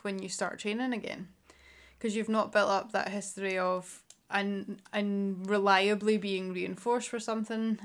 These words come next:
Um, you've not followed the plan, you're just kinda going along. And I think it feeds into a sort of cycle where you've done that, the dog's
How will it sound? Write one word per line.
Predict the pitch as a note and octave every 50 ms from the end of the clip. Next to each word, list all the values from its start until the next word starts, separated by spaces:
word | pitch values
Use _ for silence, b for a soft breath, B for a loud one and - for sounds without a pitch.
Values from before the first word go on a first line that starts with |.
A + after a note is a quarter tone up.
| G3+ - -
Um, | F#3+ F#3+ F#3 F3+ F3+ F3+ F#3 F#3 - -
you've | G3+ F#3+ G#3
not | G#3 G3 - -
followed | - F#3 F3+ F3+ F3
the | -
plan, | - - - A3 A3 A3 G#3+ G#3+ G#3+ G#3+ G#3+ G#3
you're | G3+ G3
just | F3+ - F#3 F3+ -
kinda | - F#3+ F3 F3
going | F3+ F#3 F#3 F3+
along. | F3+ F#3 F#3 F#3 F#3 F#3 F#3+ G3 F#3 B B B B B B B B B B B -
And | G#3 G#3 G#3 G3+
I | - - G3 F3+
think | - A3 A3+ A3
it | A#3 - -
feeds | - - - A3+ A3+ G3+ G3 - - - - - _ _ _ _ -
into | A#3 A3+ A3+ A3 A3 - A#3 G#3+
a | G#3+ G#3+
sort | - A3 G#3 -
of | G3+ G3
cycle | - - G#3 G3 G#3 G#3+ - B3+ C4 C4+ C4 A3 G#3+ B B B B B B - -
where | - G#3+ G#3 G3+ G3
you've | G3 F#3+ G3+ G#3+ G3 -
done | - B3 B3+ B3
that, | G#3+ G3 F#3+ F#3+ - -
the | G#3 G3+
dog's | G3+ G#3 G#3 G#3 G#3+ G#3 - - - - -